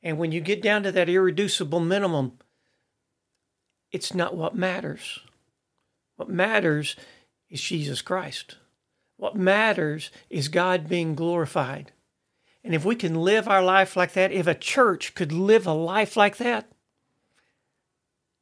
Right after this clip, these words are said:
Paul's exhortation of here of "Don't bicker, don't quarrel"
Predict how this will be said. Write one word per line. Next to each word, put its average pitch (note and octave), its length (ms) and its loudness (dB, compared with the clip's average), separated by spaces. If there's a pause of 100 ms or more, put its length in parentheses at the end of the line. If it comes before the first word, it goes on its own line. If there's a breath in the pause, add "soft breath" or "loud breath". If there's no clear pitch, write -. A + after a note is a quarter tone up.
(400)
Paul's F#3+ 560 0 (240)
exhortation F3 720 0
of D#3 100 -2
here D#3+ 220 2
of C#3 180 -6 (400)
"Don't F#3+ 220 -12
bicker, E3 300 -4
don't D3 220 -4
quarrel" D3+ 460 -6